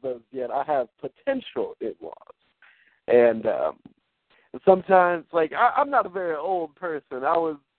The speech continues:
I just got out of the fra-, the, uh, phase of having to be like, "Yeah, I'm a, I'm a sweet guy, you know, I'm just, you know, right here chilling." And now that I'm in college, I really don't have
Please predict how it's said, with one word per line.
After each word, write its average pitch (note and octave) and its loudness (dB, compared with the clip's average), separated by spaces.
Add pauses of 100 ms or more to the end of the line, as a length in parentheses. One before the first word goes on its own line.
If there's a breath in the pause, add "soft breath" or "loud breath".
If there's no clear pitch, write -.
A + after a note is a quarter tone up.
(140)
I F#3+ 4
just F3+ -8
got E3+ 0
out E3 4
of D3 -12
the D3 -6 (260)
fra-, D#3 -4 (140)
the, C3 -2
uh, B2 -2 (120)
phase D#3 0
of C3+ -16
having D3+ 2
to D3 -18
be D3 -10
like, D3+ -6 (280 loud breath)
"Yeah, G#3 0
I'm G#3 0
a, G#3+ 0 (120)
I'm G3 2
a G#3+ -4 (160)
sweet G3 -6
guy, F#3+ 4
you F#3 -4
know, F3 -2
I'm F3 -2
just, F3+ -8 (600 soft breath)
you E3 -4
know, E3+ 4
right E3 2
here F3 0 (200)
chilling." F3 6 (300 soft breath)
And D3+ 4
now E3+ 8
that E3 2
I'm D#3 -4
in D3 -10
college, F3 -2
I C#3+ -4
really C3+ -2
don't C3+ -4
have C#3+ -2